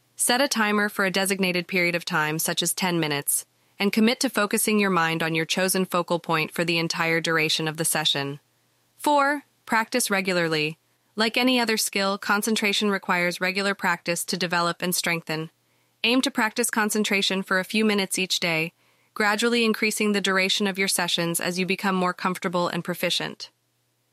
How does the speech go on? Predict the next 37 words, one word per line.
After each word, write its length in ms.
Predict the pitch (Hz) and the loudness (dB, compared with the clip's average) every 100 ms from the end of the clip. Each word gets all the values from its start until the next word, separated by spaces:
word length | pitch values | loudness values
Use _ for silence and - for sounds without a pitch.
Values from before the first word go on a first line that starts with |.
| _ _ _ | _ _ _
Five, 500 | 240 226 233 - - _ _ | 0 2 0 -4 -20 _ _
take 260 | - 254 - | -2 -2 0
breaks. 480 | 185 151 - - - _ _ | 0 0 -6 -10 -10 _ _
It's 160 | 220 240 | -4 0
important 380 | 247 294 262 277 | 2 2 2 0
to 60 | 269 | 2
take 260 | 240 226 | 0 0
breaks 240 | 226 220 - | -2 -2 -4
between 380 | 220 226 208 | -2 0 0
concentration 720 | 208 220 226 220 220 220 226 | 2 0 2 0 2 0 0
sessions 440 | 214 185 - 180 175 | 0 0 0 -2 -2
to 120 | 196 | -2
give 160 | 220 226 | 0 2
your 100 | 220 | 2
mind 280 | 208 208 196 | 2 2 -2
a 40 | |
chance 360 | - 196 190 - | 0 -2 0 -2
to 120 | 185 | 0
rest 360 | 190 196 - | 0 0 -4
and 120 | 180 180 | -2 0
recharge. 680 | 180 - 175 156 175 - _ _ _ _ _ | 0 0 -2 -2 -4 -8 _ _ _ _ _
Use 220 | 226 285 262 | 0 2 2
this 180 | 294 | -2
time 240 | - 240 233 | 0 0 2
to 60 | |
stretch, 560 | 214 - 240 262 - - | 0 0 0 0 -4 -2
move 240 | 214 233 226 | 2 2 2
your 120 | 220 | 2
body, 400 | 214 220 233 226 | 2 2 0 0
or 120 | 208 | -2
simply 380 | - 226 226 220 | 0 0 0 0
rest 280 | 190 185 - | 0 0 -2
your 120 | 180 | 0
mind. 400 | 160 151 170 - _ _ _ _ _ - | 0 -2 -8 -16 _ _ _ _ _ -6
Six, 560 | - 214 - - - _ _ _ - | 0 0 -2 -8 -8 _ _ _ -2
practice 400 | 262 - 285 254 | -2 0 -2 2
mindfulness. 800 | 214 208 180 165 165 - - | 2 0 -2 -4 -6 -6 -10